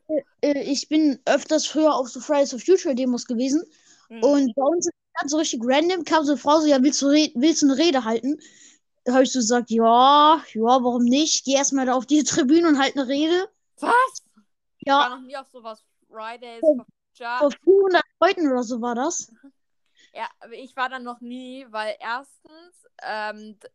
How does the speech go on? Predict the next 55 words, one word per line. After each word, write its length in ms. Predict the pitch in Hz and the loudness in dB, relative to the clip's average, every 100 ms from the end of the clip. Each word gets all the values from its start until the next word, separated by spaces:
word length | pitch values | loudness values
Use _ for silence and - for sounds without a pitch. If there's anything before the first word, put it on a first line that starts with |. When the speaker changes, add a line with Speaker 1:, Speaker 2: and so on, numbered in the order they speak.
| _ | _
Speaker 2:
das 160 | 226 | -20
ist, 260 | - - - | -20 -20 -18
glaube, 360 | 233 220 202 202 | -10 -10 -10 -12
mega 1120 | 196 196 202 208 208 220 262 294 240 226 190 | -12 -12 -12 -10 -6 -6 -6 -4 0 0 0
weit 300 | 202 196 _ | -6 -8 _
weg 140 | 220 - 185 | -18 -18 -20
von 320 | 247 208 190 | -20 -20 -20
mir. 460 | 180 185 214 269 320 _ _ _ | -20 -16 -14 -14 -16 _ _ _
Ich 80 | _ | _
weiß 200 | 214 226 | -10 -10
nicht, 140 | 269 240 | -10 -14
ob 100 | 226 | -14
das 200 | 220 226 | -20 -16
auch 180 | 214 226 | -14 -14
in 80 | 214 | -16
meiner 260 | 190 214 | -16 -16
Stadt 300 | 240 - 196 | -20 -20 -20
gibt. 200 | - 214 _ | -20 -20 _
Ich 80 | - | -2
will 80 | 302 | 2
Speaker 1:
Ja, 140 | 330 | 4
Speaker 2:
jetzt 80 | 349 | 4
Speaker 1:
in 60 | 349 | 2
Speaker 2:
nicht 40 | |
Speaker 1:
meiner 120 | 330 - | 0 -2
Speaker 2:
öffentlich 160 | 330 | -4
Speaker 1:
Stadt 120 | 381 | -4
ist 180 | 359 392 | -4 -4
Speaker 2:
sagen, 60 | 427 | -4
Speaker 1:
das 120 | 392 | -4
leider 300 | 311 294 294 | -4 -4 -2
nicht 200 | 269 254 | -4 -4
mehr. 200 | 247 240 | -4 -4
In 180 | 240 254 | -4 -4
meiner 240 | 277 302 | -2 -2
Stadt 180 | 294 285 | -2 -4
ist 140 | 277 - | -6 -6
das 120 | 269 | -6
nicht 180 | 247 - | -6 -4
mehr. 260 | 220 226 214 _ _ _ | -4 -6 -10 _ _ _
Speaker 2:
Mhm. 360 | 226 233 233 269 _ _ _ | -16 -14 -14 -18 _ _ _
Speaker 1:
Und 120 | 294 | 2
Speaker 2:
Und 40 | 311 | 4
Speaker 1:
ich 100 | 330 | 4
Speaker 2:
zweitens 720 | 214 214 247 285 311 311 285 - | 2 2 2 0 -10 -20 -20 -14
gehe 140 | 262 | -14
ich 120 | 247 | -14
lieber 300 | 226 226 247 | -16 -12 -12
zur 140 | 254 220 | -12 -20
Schule, 380 | _ _ 214 240 | _ _ -10 -8
als 180 | 196 - | -8 -10
dahin 260 | 202 214 | -20 -18
zu 160 | - 202 | -20 -20
gehen. 300 | 180 185 190 | -18 -18 -16
Am, 160 | 175 | -16